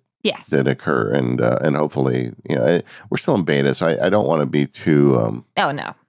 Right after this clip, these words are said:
Speaker 1: Yeah.
Speaker 2: But, but, you know, if we get to September and some of these problems still exist, you're gonna hear about it,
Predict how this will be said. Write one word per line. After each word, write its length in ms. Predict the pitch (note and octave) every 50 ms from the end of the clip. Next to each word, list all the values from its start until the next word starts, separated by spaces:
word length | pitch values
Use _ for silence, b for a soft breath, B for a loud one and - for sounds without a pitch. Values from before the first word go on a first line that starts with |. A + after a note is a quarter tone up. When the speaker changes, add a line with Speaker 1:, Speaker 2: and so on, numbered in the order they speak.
| _ _ _ -
Speaker 1:
Yeah. 140 | - - - -
Speaker 2:
But, 180 | - F#2 -
but, 140 | - G#2 F2
you 100 | F2+ G2+
know, 140 | F#2+ F#2 E2+
if 60 | E2
we 80 | F#2+ G2
get 100 | G2+ G2
to 60 | G2 F2
September 460 | - F2+ D2+ - - A#2+ A2 - D2+
and 80 | C#2+ C2+
some 120 | - D#2 C#2
of 20 |
these 120 | B1+ B1
problems 260 | - D2 B1+ B1+ B1+ -
still 160 | - C2 C2
exist, 360 | B1+ B1 C#2 C2+ C2+ - -
you're 100 | D#2 D2
gonna 180 | D#2+ C2+ C2 -
hear 140 | F#2 F#2 F#2
about 280 | - - - - - -
it, 220 | - - - -